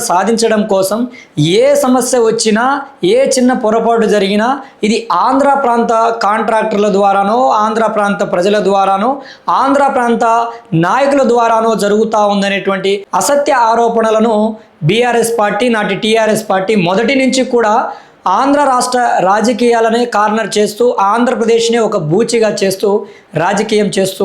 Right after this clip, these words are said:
వస్తున్నటువంటి అంశం మనందరికీ తెలుసు. అదే తరుణంలో ఏదైతే హైదరాబాద్ సెంట్రల్ యూనివర్సిటీకి ఆనుకొని ఉన్నటువంటి కంచా భూముల వ్యవహారం ఏదైతే ఉందో, కంచా భూములను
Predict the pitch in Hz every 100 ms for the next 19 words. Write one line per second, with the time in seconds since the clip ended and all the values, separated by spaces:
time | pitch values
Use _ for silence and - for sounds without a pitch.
0 | 185 175 190 175 175 170 170 175 175 175
1 | 165 170 151 156 151 143 135 139 160 151
2 | 147 147 - - - - 190 285 302 277
3 | 262 254 220 196 240 - - - _ 180
4 | 247 269 - 254 262 277 - 165 208 262
5 | 254 262 262 208 208 247 240 233 233 233
6 | 226 226 226 196 226 226 214 208 196 196
7 | 190 202 185 202 226 254 269 190 214 214
8 | 196 190 185 185 175 170 180 185 180 156
9 | 127 127 - - - - 202 233 240 294
10 | 226 226 240 240 233